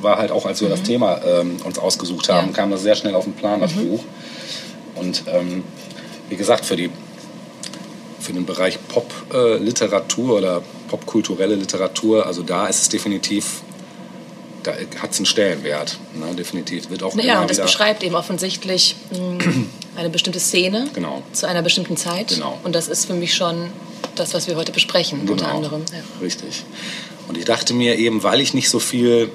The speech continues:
Speaker 1: Bezug jetzt auf den Inhalt oder auf einzelne Kapitel oder so nehme, dachte ich mir, wie ist es denn mal, Helge, wenn du mal ein Musikstück versuchst rauszusuchen, was irgendwie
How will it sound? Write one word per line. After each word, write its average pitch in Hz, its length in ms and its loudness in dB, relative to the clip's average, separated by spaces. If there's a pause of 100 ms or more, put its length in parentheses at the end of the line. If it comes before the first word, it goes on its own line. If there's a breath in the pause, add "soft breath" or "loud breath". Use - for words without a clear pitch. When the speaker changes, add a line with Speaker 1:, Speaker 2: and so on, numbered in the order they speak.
Speaker 1:
Bezug 120 320 2
jetzt 117 120 4
auf - 120 0
den 104 100 0
Inhalt 131 380 2
oder 104 100 2
auf 92 140 4
einzelne 104 260 0
Kapitel - 360 -2
oder 95 180 4
so 95 100 0
nehme, 95 480 0 (540 loud breath)
dachte - 320 -4
ich - 120 -4
mir, 131 360 0 (160)
wie - 80 -4
ist - 180 -4
es - 80 -6
denn 117 160 -4
mal, 117 160 0
Helge, 110 460 2
wenn 101 100 2
du 104 80 2
mal 101 180 2
ein 95 60 2
Musikstück 95 580 0
versuchst 90 520 0
rauszusuchen, - 1500 0
was - 260 2
irgendwie 101 240 0